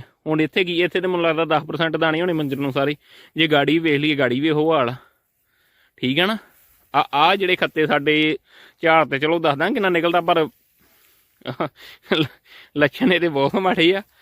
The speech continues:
ਤੇ ਚਲੋ ਕੋਈ ਨਹੀਂ, ਜੋ ਪ੍ਰਮਾਤਮਾ ਨੂੰ ਮਨਜ਼ੂਰ,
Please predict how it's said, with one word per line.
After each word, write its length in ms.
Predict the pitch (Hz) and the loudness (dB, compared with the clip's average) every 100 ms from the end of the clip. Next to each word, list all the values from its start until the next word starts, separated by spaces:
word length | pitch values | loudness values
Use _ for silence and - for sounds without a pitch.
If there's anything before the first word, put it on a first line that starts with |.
| _ _ - | _ _ -8
ਤੇ 120 | 139 | -6
ਚਲੋ 260 | 131 151 151 | -4 -4 -2
ਕੋਈ 180 | 147 143 | -2 -2
ਨਹੀਂ, 180 | 165 160 _ | -6 -14 _
ਜੋ 300 | 120 127 131 | -2 0 0
ਪ੍ਰਮਾਤਮਾ 460 | 131 135 131 127 131 | -2 -2 -2 -2 -2
ਨੂੰ 120 | 131 | -4
ਮਨਜ਼ੂਰ, 400 | 135 117 117 135 | -2 -2 -2 -4